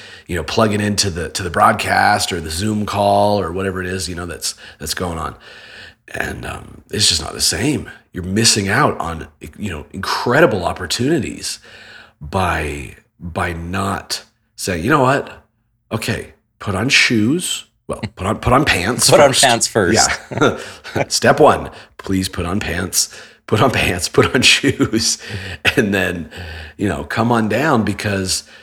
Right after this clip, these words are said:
Speaker 1: magic happens. Powerful things happen when you get together with other people who, who are like-minded and share a common goal, whether it be, you know, improving a relationship, improving a business, improving yourself,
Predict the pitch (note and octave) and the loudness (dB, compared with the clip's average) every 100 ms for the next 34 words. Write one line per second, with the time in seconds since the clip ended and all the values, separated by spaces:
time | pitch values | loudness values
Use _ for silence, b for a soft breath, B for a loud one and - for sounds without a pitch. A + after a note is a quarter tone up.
0 | B B - D#2 D#2 A3+ - - - - | B B -8 -4 0 0 0 -4 -6 -10
1 | - - - A#2 F3 A2 F2+ E2 D#2+ - | -12 -6 0 4 4 2 -4 -6 -6 -6
2 | C2 C#2+ C#2 E2 F#2 F#2 G2 - F#2+ G2+ | -6 -10 -10 -8 -8 -6 -6 -6 -4 0
3 | A#2 G2 E2+ B B - E2+ - - F#2 | 0 0 -6 B B -10 -8 -8 -4 0
4 | G#2 A2 G#2+ C3 D3+ - C2 C2 b b | 2 0 -2 -2 -2 -4 -10 -12 b b
5 | b b - G2+ F#2+ - F#2 E2+ E2+ G2+ | b b -4 -2 -2 -2 -2 -2 2 2
6 | G2+ G#2 F#2 G2 A#2+ D#3 - F#2+ F#2 - | 2 0 -4 0 0 0 -2 -2 2 4
7 | - A2 A2+ A#2 - - G#2+ G#2+ A2+ A2+ | 4 4 2 0 -2 -4 -4 -2 0 2
8 | D3+ - - b b _ F#2 F2+ D#2+ - | 0 -2 -8 b b _ -6 -4 -4 -6
9 | E2+ D#2+ D#2+ D2 D#2+ D#2+ F#2+ E2+ D#2+ E2 | -6 -4 -6 -8 -8 -6 -4 -4 -6 -2
10 | G2+ G#2 G2 - G2 E2+ E2 D#2+ D2+ C#2+ | 0 2 2 0 0 -6 -10 -12 -12 -4
11 | G#2 G#2+ G#2+ G#2 D#2+ D#2+ D2+ D2 - - | 0 0 0 -2 -4 -8 -12 -10 -4 0
12 | A#2 A2 A2 - | 2 4 2 -2